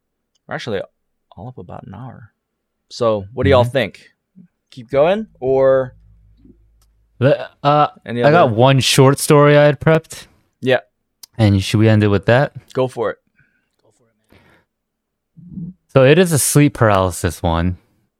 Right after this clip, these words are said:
Speaker 2: and it isn't my story, but ju-, just to Brian's question earlier, like, the science behind it. So,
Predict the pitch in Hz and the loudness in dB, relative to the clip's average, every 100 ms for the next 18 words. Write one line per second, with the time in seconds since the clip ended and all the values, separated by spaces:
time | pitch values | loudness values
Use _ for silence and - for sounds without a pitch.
0 | _ 98 104 117 123 143 107 104 110 - | _ -2 2 2 2 2 2 2 2 0
1 | 98 82 82 82 92 - _ _ _ 95 | -2 -2 -2 -4 -6 -10 _ _ _ -2
2 | 90 90 - 101 _ _ _ 123 135 113 | 0 -2 -6 -18 _ _ _ -2 0 0
3 | 143 - - - 123 123 95 104 107 110 | -2 -6 -14 -18 -4 -2 0 0 0 -2
4 | 98 - 98 - 98 90 90 92 92 90 | -4 -2 -4 -2 -2 0 0 0 0 0
5 | 90 - 95 82 80 - 92 - 90 95 | -2 -4 -6 -6 -6 -8 -8 -4 -2 -2
6 | - 135 143 160 - 117 104 101 92 | -2 0 0 -2 -4 0 2 2 -2